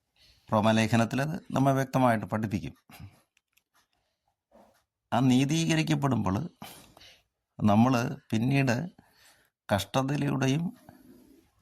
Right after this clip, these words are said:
സഹനത്തിലൂടെയും ആത്മധൈര്യത്തിലൂടെയും കടന്ന് പ്രത്യാശയിലെത്തി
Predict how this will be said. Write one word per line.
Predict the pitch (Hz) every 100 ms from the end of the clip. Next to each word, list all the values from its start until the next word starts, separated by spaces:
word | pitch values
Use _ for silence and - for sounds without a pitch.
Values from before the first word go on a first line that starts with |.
| -
സഹനത്തിലൂടെയും | - 107 95 123 135 - 143 131 123 123 156 - _ 90
ആത്മധൈര്യത്തിലൂടെയും | 107 127 147 151 127 123 127 131 131 120 113 117 135 180 _ - _ _ _ -
കടന്ന് | 110 104 110 98 120 - _ _ _ _ _ 117
പ്രത്യാശയിലെത്തി | 110 - 139 143 143 143 120 104 -